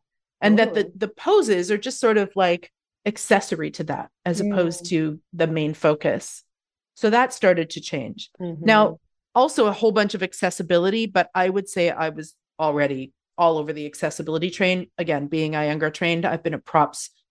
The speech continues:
Speaker 1: queen for many, many years. So I've always really had the ability to look at people and go, "You don't look comfortable. What if we put a block here? What if we try to bolster it? Maybe if we shifted this, how does that feel?" So that part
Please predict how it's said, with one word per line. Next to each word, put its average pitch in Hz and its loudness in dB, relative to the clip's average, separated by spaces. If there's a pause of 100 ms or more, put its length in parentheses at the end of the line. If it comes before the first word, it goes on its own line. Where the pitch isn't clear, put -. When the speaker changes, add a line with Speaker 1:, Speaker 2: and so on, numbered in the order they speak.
(160)
Speaker 1:
queen 165 -2
for 151 -2
many, 190 2
many 156 -2
years. 139 -8
So - -4
I've 170 -2
always 180 4
really 165 0
had 156 0
the 165 -4
ability 156 0
to - -8
look 165 -2
at - -2
people 160 -2
and 147 -2
go, 143 2 (240)
"You 254 2
don't 392 4
look 294 -2
comfortable. - -4 (580)
What 269 4
if 302 -2
we 277 0
put 240 0
a - 2
block 165 2
here? 143 -10
What 202 -6
if - -8
we 254 -2
try 220 0
to 190 -2
bolster 160 -2
it? 117 -12
Maybe 233 0
if 240 -2
we 190 -2
shifted 190 -4
this, 151 -2
how 214 -2
does 208 -2
that - 2
feel?" 135 -10 (420)
So 214 0
that 240 2
part - 2